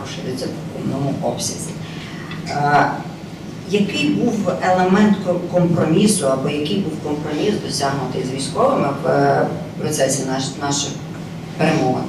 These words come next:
консультацій з ними? Це, власне, використання статті сто двадцять четвертої Статуту Римського, м, яка до нашого, е, випадку використовувалась всього двічі —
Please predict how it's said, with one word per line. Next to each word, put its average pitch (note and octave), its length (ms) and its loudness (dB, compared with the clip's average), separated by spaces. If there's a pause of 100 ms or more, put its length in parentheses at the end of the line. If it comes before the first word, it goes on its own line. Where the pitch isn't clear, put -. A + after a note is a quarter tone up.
(100)
консультацій - 560 -2 (140)
з - 20 -6
ними? B2+ 140 0 (540)
Це, G3 60 2
власне, F#3+ 300 4
використання F3+ 880 2 (260)
статті F#3 400 0
сто D#3+ 160 0
двадцять D3+ 340 0
четвертої - 560 0
Статуту C3+ 520 -2
Римського, C3 560 -2 (760)
м, D3+ 420 -4 (160)
яка G#3 720 0 (560)
до G3 100 4
нашого, D3 1000 4 (100)
е, - 20 2 (160)
випадку - 720 2 (180)
використовувалась G3 960 2
всього F3+ 420 0
двічі — - 600 -4